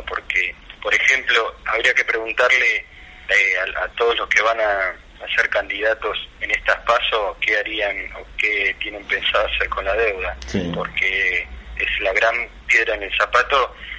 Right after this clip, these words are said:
Speaker 1: no solo de la Argentina, sino de toda Latinoamérica.
Speaker 2: Sí, exactamente. Y sin un consenso fuerte interno del país no puedes encarar un tema tan importante como ese, ¿no? Porque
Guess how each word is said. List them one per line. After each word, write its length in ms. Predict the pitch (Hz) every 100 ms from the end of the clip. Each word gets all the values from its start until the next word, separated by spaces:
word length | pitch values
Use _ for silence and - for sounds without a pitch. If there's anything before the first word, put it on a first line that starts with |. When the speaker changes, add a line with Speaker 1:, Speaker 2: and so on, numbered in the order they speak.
| - -
Speaker 1:
no 80 | 117
solo 220 | 127 120
de 60 | 110
la 60 |
Argentina, 480 | 101 98 101 147 139 -
sino 240 | 104 107 104
de 400 | 101 92 90 85
toda 140 | 110 101
Latinoamérica. 720 | 95 - 95 120 107 90 - -
Speaker 2:
Sí, 260 | - 101 90
exactamente. 760 | 85 104 95 98 90 82 76 -
Y 160 | 104
sin 300 | 90 123 113
un 120 | 131 135
consenso 560 | 117 104 131 135 120
fuerte 400 | - 127 131 127
interno 520 | 107 98 131 127 120 104
del 120 | 87
país 320 | 90 110 135
no 140 | 127 95
puedes 200 | 107 107
encarar 340 | 90 98 107
un 100 | 107
tema 320 | 107 107 104 -
tan 320 | 110 110 - - -
importante 600 | 90 90 85 113 110 110
como 260 | 92 90
ese, 280 | 113 104 90
¿no? 180 | 95 110
Porque 480 | 104 82 90 85